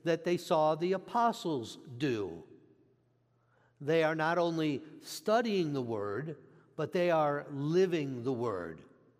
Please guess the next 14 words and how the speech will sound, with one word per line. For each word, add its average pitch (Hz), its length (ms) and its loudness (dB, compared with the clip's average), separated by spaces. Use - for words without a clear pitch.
They 139 140 -2
are 127 120 -2
fellowshipping 170 1000 0
with 143 260 -2
each 123 240 -4
other. 92 400 -4
They're 135 100 -2
breaking 180 640 0
bread 131 580 0
together. 95 640 -4
And 151 160 -2
they 165 160 4
are 147 140 0
giving 135 720 2